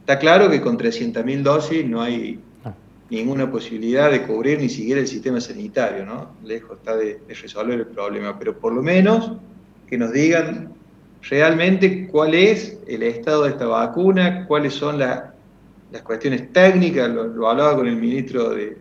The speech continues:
Speaker 1: de Salud de la, de la Ciudad de Buenos Aires y, y nos decía que no, no tiene cómo elaborar un diagnóstico porque técnicamente no tenemos información de la vacuna, ¿no? Entonces,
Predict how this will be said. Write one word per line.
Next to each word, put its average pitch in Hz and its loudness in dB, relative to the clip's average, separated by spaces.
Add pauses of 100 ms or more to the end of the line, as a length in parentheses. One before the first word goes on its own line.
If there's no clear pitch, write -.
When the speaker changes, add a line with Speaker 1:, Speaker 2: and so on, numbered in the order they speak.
Speaker 1:
de 110 -20
Salud 113 -2
de 135 0
la, 117 -2 (160)
de 117 -10
la 110 -12
Ciudad 120 -6
de 120 -2
Buenos 113 -6
Aires 151 2
y, 117 -4 (180)
y 113 -14 (540)
nos 113 -16
decía 113 2
que 135 0
no, 131 -2
no 131 -4
tiene 160 0
cómo 151 2 (300)
elaborar 131 4
un 160 2
diagnóstico 151 2
porque 120 -4
técnicamente 180 2
no 147 0
tenemos 143 -2
información 117 -4
de 143 -2
la 113 0
vacuna, 120 0
¿no? 127 -10
Entonces, 120 -8